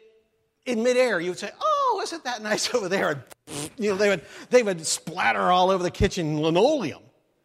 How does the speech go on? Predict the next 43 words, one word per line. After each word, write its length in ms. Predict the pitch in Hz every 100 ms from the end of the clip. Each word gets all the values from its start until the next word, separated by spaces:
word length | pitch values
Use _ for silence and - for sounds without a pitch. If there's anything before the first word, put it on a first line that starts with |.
| _ _ _ _ _ _ _ _ _ _ _ _ _ _ _ 277
It 40 |
never 280 | 359 359 339
dawned 560 | - 214 247 302 349
on 100 | 302
their 80 | 285
mind. 180 | 294 311 -
Why? 140 | 196 - _ _
They 100 | -
were 180 | 160 165 143 120 _ _ _ _ _
the 80 | 170
kid 420 | - 269 359 302
and 200 | 147 113 - _ _ _ _ _ _ _ 123
you 180 | 170 214
were 100 | 190
the 120 | 180
dad. 580 | 127 262 359 320 151 120
And 260 | 143 120 104 _ _ _ _ _ _ _ _ 143
if 80 |
I'm 160 | 170 196
a 60 | 147
kid 300 | - 311 277
and 120 | 170
that's 220 | 170 -
my 120 | 160
dad, 340 | 123 247 349 240
I 80 |
trust 460 | 180 - 349 349 -
him. 240 | 370 226 110 _ _ _ _ _ _ _ -
I 80 | 233
depend 320 | 240 359 403
upon 220 | 262 269
him. 160 | 190 123 _ _ _ _ _ _
You 260 | 175 359 359
know 180 | 370
that 160 | 294 233
we 120 | 277
don't 160 | 285 247
get 200 | 240 180
saved 380 | - 269 262 196
by 120 | 202
acting 360 | 220 233 214 196
like 200 | 202 180
adults. 680 | 135 277 254 147 - -